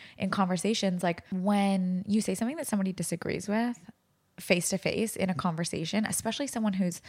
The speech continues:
like, unhealthy or, um, uh, not open-minded or whatever, there's this, like, intense level of defense.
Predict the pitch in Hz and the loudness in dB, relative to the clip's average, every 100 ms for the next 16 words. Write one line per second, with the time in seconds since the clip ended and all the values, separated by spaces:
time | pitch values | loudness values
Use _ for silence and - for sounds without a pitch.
0 | - - - 175 165 147 156 160 196 180 | -14 -8 -2 0 0 2 2 4 2 4
1 | 180 165 - 156 147 147 - 156 151 151 | 4 2 2 2 2 0 0 -2 -2 -2
2 | 147 156 - - - _ _ - 160 151 | -6 -8 -12 -20 -20 _ _ 0 0 0
3 | 147 - 170 147 143 - 165 156 165 165 | -2 -2 0 2 0 0 0 0 2 4
4 | 170 165 156 151 160 147 190 226 262 - | 4 4 4 4 6 4 4 2 2 -4
5 | 196 190 226 214 208 202 208 - - 214 | -8 2 4 4 0 0 -2 -4 -2 0
6 | 202 - 190 190 220 208 202 185 165 - | 2 2 0 0 0 0 2 0 -2 -12
7 | _ - 175 - - 226 - - | _ -2 0 0 0 -2 -6 -14